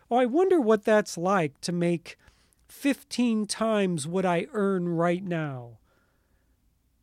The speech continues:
And that's an interesting consideration. What, you know, what would that be like?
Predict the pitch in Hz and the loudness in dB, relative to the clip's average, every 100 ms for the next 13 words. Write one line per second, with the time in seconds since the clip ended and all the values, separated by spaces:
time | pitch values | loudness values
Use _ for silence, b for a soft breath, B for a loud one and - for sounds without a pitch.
0 | _ _ 349 254 208 285 311 226 247 247 | _ _ -8 -4 0 0 0 -2 -2 -2
1 | 247 214 - 208 170 190 - 214 175 165 | -4 -4 -2 -4 -2 -6 -4 -4 -2 -2
2 | 151 135 139 147 247 254 269 226 202 196 | -2 -4 -6 -4 -4 -8 -10 -6 -2 2
3 | 220 302 254 202 214 208 170 196 262 208 | 4 4 4 2 4 4 2 0 0 0
4 | 139 123 113 - | -4 -8 -16 -20